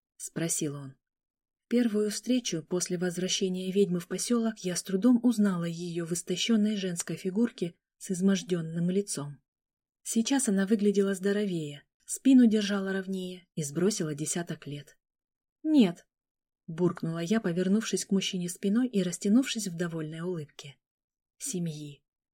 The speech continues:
Очень приятно звучит". Я застегнула тёплую кофточку на волчонке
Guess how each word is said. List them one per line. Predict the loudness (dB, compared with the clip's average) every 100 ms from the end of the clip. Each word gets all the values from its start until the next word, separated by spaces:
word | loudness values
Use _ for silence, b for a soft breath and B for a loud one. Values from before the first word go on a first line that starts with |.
| _ -6
Очень | -4 -4 -6
приятно | -4 -4 -6 -8 -8
звучит". | -4 -4 -4 -10 -18 _ _ _ _ _ _
Я | 0 2
застегнула | 2 0 4 6 6 4
тёплую | 2 2 4 2
кофточку | 2 -4 -4 -6 -4
на | -6
волчонке | -4 -8 -8 -8 -10 -12